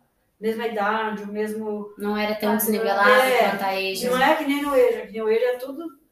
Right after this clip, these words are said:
Speaker 1: desnivelado, assim, né? Uma coisa assim. Mas lá não. Ali foi, é, do
Speaker 2: Exato.
Speaker 1: jeito que a gente é, mesmo como se fosse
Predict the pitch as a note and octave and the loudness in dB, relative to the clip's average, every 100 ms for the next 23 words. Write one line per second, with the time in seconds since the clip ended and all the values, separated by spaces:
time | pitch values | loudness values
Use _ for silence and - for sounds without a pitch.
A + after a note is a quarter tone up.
0 | _ A3 A3+ B3 A#3 G#3 G3+ G#3+ G3 F#3+ | _ -20 -10 -8 -6 -6 -8 -12 -12 -10
1 | F#3 F3+ - G3 F#3+ - - _ _ G#3 | -10 -12 -16 -20 -20 -20 -20 _ _ -4
2 | G#3 G3+ C4+ E4 F3 - - _ _ F3+ | 0 0 0 0 -2 -8 -16 _ _ -20
3 | F3+ G3 - G3+ G3 G#3+ C4+ - _ _ | -16 -16 -12 -8 -4 -2 -4 -10 _ _
4 | _ - G#3 G3 G3 C#4 - - G3 G3 | _ -8 -8 -6 -10 -14 -14 -10 -8 -2
5 | C4 D#4+ D4 C#4 C#4 C4+ D4+ - F4 F4 | -2 0 -2 -2 0 4 4 4 -2 -6
6 | - D4+ - | 0 0 2